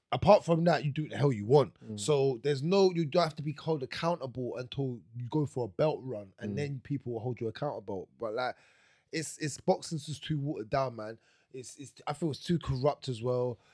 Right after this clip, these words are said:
Speaker 1: I feel that's too much money in it with no accountability at the end.
Speaker 2: Mm.
Speaker 1: In the U F C, it's too much accountability, bro.
Speaker 2: Mm.
Speaker 1: The company is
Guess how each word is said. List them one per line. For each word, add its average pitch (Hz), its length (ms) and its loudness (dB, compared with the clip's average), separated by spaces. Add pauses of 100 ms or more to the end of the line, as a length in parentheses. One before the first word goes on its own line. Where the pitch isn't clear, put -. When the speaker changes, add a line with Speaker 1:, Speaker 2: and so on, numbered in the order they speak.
(140)
Speaker 1:
I 110 60 -8
feel 147 140 -2
that's 107 140 -6
too 180 140 -2
much 147 220 -6
money 139 400 0
in 127 100 -4
it 110 120 -8
with 110 120 -12
no 131 140 0
accountability 135 880 0 (120)
at 107 100 -18
the 117 100 -16
end. 127 140 -10 (220)
Speaker 2:
Mm. 98 60 -10
Speaker 1:
In 165 60 -2
the 185 100 2
U 180 100 4
F 147 80 0
C, - 100 -6
it's 127 100 -6
too 160 120 -4
much 127 140 -6
accountability, 107 640 -4
bro. 85 160 -14 (240)
Speaker 2:
Mm. 104 240 -6
Speaker 1:
The 120 80 -4
company 151 600 -2
is 117 140 -12